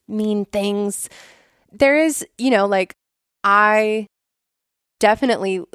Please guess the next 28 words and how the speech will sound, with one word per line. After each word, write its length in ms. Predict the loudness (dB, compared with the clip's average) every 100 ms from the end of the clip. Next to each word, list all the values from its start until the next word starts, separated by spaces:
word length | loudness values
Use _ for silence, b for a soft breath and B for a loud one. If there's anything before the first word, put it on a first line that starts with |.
| -8
take 240 | -4 -2
a 60 | 0
look 260 | 0 0
at 80 | 0
myself 480 | -2 -4 0 2 2
and 140 | -4
think, 180 | -6 -6
like, 160 | -6 -8
"Okay, 280 | -6 -4 -2
like, 200 | -4 -4
is 160 | -2
there 140 | 0 -2
truth 280 | -4 -8 -4
in 80 | -2
this?" 380 | -2 -4 -12 -16 _ _ _ _ -4
Um, 560 | 0 2 0 -2 -10 -14 _ _ _ -20 _ -2
and 560 | 2 2 2 -2 -6 -12 _ _ _ _ _ _ _ _ _
only 320 | 0 0 2 2
let 240 | 0 2
that, 400 | 2 2 0 -6 _ -20 _ _ _
you 120 | -4 -2
know, 260 | 0 0 -2
exist 520 | -6 -4 -4 -4 -2
for 180 | 2 2
a 80 | 2
second 460 | 0 -2 -2 -4
and 120 | -4 -4
then 380 | -4 -4 -10